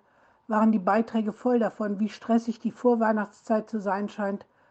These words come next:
was alles zu tun ist, wie schwierig es ist, aufgrund der angespannten Situation nicht planen zu können. Offensichtlich erwarten viele etwas ganz anderes von der Adventszeit. Ein Blick auf eine meiner biblischen Lieblingsfiguren, Simeon, kann vielleicht helfen.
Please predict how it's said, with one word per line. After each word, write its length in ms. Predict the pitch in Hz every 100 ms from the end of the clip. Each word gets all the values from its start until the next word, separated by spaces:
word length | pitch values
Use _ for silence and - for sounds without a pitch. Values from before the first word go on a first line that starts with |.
| _
was 220 | 233 226
alles 280 | - 220 214
zu 140 | -
tun 320 | - - 285 262
ist, 160 | 226
wie 80 | 214
schwierig 420 | - 254 262 233
es 160 | 226 -
ist, 300 | 226 - _ _ - _
aufgrund 440 | - 208 226 233 233
der 100 | -
angespannten 580 | 226 220 - 214 202
Situation 600 | 185 196 202 196 - 208
nicht 200 | 208 -
planen 320 | - 190 175 170
zu 140 | 175
können. 400 | - 170 165 170 _ _ _ _ _ _ _ _ -
Offensichtlich 760 | 208 - 240 220 226 240 -
erwarten 400 | 220 202 208 220
viele 280 | - 240 214
etwas 320 | 214 220 -
ganz 260 | 220 220 226
anderes 380 | 208 196 175 -
von 160 | 180
der 100 | 175
Adventszeit. 800 | 175 - 170 170 - 185 165 - - _ _ - _ _ _ _ _ _ _
Ein 180 | 214 196
Blick 200 | 262 269
auf 120 | 208
eine 220 | 233 233
meiner 240 | 220 196 196
biblischen 500 | 214 240 226 - 214
Lieblingsfiguren, 840 | 240 247 190 - 196 190 208 208
Simeon, 500 | 185 226 226 190 196
kann 200 | 190 202
vielleicht 380 | 196 202 190 -
helfen. 480 | 185 180 - 185 170